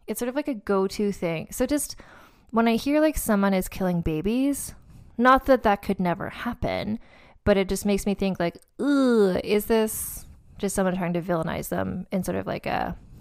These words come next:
really gross but also easy way?" So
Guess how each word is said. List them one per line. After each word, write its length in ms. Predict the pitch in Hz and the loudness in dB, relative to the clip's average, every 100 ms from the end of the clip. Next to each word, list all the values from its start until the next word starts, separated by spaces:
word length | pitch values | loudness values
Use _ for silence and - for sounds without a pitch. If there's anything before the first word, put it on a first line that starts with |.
| - | -8
really 200 | 202 180 | -2 -2
gross 400 | 175 180 165 180 | -2 -4 -2 -4
but 120 | - | -4
also 260 | 165 156 190 - | -4 -4 -6 -6
easy 400 | 196 185 185 175 | -4 -2 -2 -4
way?" 360 | 165 156 220 254 - _ - - - - - _ _ | -4 -4 -6 -8 -16 _ -20 -20 -20 -20 -20 _ _
So 440 | - 233 208 190 | -4 0 0 -2